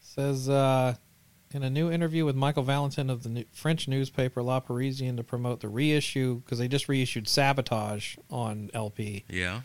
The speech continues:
Speaker 1: Um, he spoke about his plan to release deluxe versions of other albums, and he said
Speaker 2: I
Speaker 1: that
Speaker 2: love it.
Speaker 1: there should be a box set from the Tony Martin era. Um,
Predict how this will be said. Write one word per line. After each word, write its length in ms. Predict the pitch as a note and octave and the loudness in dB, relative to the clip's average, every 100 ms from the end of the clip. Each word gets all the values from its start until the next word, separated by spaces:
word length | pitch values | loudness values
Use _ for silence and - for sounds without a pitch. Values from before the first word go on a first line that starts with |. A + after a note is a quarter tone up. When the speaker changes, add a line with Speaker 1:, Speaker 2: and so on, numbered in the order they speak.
| - _ _ _ | -16 _ _ _
Speaker 1:
Um, 360 | - A#2 A2+ A2 | -8 -6 -6 -4
he 100 | B2+ | -4
spoke 360 | - C3+ B2+ B2 | -2 2 0 0
about 180 | B2 | -2
his 100 | A2+ | -2
plan 320 | - B2+ B2 A2+ | -4 -2 -2 -2
to 280 | A2 G#2+ - - _ _ - | -2 -4 -8 -20 _ _ -12
release 320 | C3 A#2+ A2+ | -8 -6 -6
deluxe 440 | - B2+ B2 A#2+ - | -4 0 0 -2 -2
versions 420 | A#2 A#2 A#2 G#2+ | -2 -2 -4 -2
of 100 | A#2 | 0
other 260 | C3 B2 | 2 2
albums, 560 | A2+ A#2 A#2 A2 A2+ A2+ | 2 0 -2 -4 -4 -6
and 140 | A#2 | -6
he 60 | A2 | -6
said 320 | - B2 A2+ | -4 -2 -2
Speaker 2:
I 40 | A2 | -4
Speaker 1:
that 120 | G#2+ | -4
Speaker 2:
love 180 | F2+ D#2+ | -4 -8
it. 120 | E2 - - - - _ _ | -12 -18 -20 -20 -20 _ _
Speaker 1:
there 120 | - B2+ | -2 2
should 240 | - E3 | 4 6
be 80 | D#3+ | 6
a 60 | |
box 300 | C3+ C#3+ C#3 | 8 6 6
set 180 | - C#3 | 2 2
from 120 | C3 B2 | 2 -2
the 60 | |
Tony 280 | - C#3+ B2+ | 2 2 2
Martin 380 | B2 D3 C#3+ A#2+ | 4 2 2 -2
era. 400 | A2+ G#2+ A2+ A2 - _ - | 0 0 -2 -4 -12 _ -8
Um, 600 | A2+ A2+ G#2+ G2+ G2+ | -4 -2 -2 -6 -10